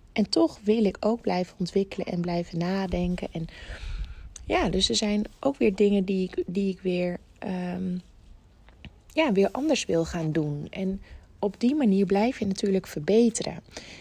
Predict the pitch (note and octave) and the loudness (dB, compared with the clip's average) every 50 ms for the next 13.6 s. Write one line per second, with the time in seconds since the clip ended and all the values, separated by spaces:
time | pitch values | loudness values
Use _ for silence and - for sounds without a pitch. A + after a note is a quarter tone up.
0 | - - - - G3+ G3 F#3+ G3 - - - - - - - - A3 G#3 F#3 - | -20 -8 -2 2 4 4 4 2 0 -6 -14 -20 -20 -20 -4 0 0 0 0 0
1 | - - - - - G#3 G#3 G#3 - - B3 - - - G#3+ - - G#3 G3+ F#3+ | -4 -8 -6 -2 0 0 0 0 -2 -2 -2 0 2 2 2 4 4 4 4 4
2 | - G#3 F#3+ - - - G#3+ B3 - - G#3 F#3+ - - F3 F3+ F3+ - - C#4+ | 2 2 2 2 4 6 6 4 4 2 0 0 0 0 2 2 2 4 6 6
3 | D#4+ D4 A#3+ - G3+ - - - F3+ F#3 F#3+ F#3 F3 - - G#3+ A3 - - - | 6 6 4 4 0 0 2 4 6 6 6 6 6 4 4 2 2 2 0 -4
4 | - D3 D#3 - - D#3+ - - - F#3 - - - G3 A3+ D4 - - A#3 G#3 | -2 0 0 0 0 0 0 0 0 0 0 4 6 6 6 6 4 4 6 6
5 | G3+ - - - F#3 F#3 F#3+ F#3 - F#3+ F3+ F3 - - - E3+ E3 F3 - - | 6 4 4 4 4 4 4 4 2 2 0 0 0 0 -2 -2 -2 -2 -4 -6
6 | - - - F3 E3+ E3+ F#3 - - A#3 - A#3+ - - - - - G#3 G#3 A3 | -4 -2 -2 0 0 -2 -6 -10 -16 -18 -12 -12 -12 -10 -8 -8 -8 -6 -6 -8
7 | - - - - - - G3 F3 - - - - F3 F3 F#3 G3+ G3 - F#3 F3 | -8 -10 -8 -4 0 2 2 0 0 -2 0 2 4 4 6 4 4 4 4 4
8 | E3 E3+ E3+ E3+ - - - - - - - - - - - - - - - - | 4 4 4 2 2 -2 -4 -2 0 0 2 2 2 2 2 2 0 0 0 4
9 | - G#3+ F#3+ F3 D#3+ D#3 - F#3+ F3 E3 D#3+ D#3+ G3 A#3 - - - E3 - E3+ | 6 6 6 8 6 6 6 6 6 6 6 6 6 6 6 4 4 4 4 4
10 | D#3+ E3 E3 - - - E3 E3+ F3 F3 F3+ E3+ - - - - F#3 G3 - G3 | 4 4 2 2 2 4 4 6 6 4 4 2 2 2 4 4 4 4 4 2
11 | F3 E3+ E3 - E3 E3 E3 D#3+ D#3 E3+ F3 G3 G#3 - - - E3 D3+ D3 D#3 | 2 2 2 2 2 2 2 4 4 6 6 6 6 4 2 0 0 2 4 4
12 | E3+ F#3+ G#3+ - A3+ - - F#3+ F#3 F3+ F3 F3+ F#3 - - E3+ E3 - - E3 | 6 6 4 2 0 2 4 4 6 6 6 4 4 4 2 2 2 2 2 2
13 | E3 E3 D#3+ D#3+ E3 F3 F3+ F3+ E3+ E3+ D#3+ D#3+ | 4 4 4 4 6 6 6 6 6 4 2 0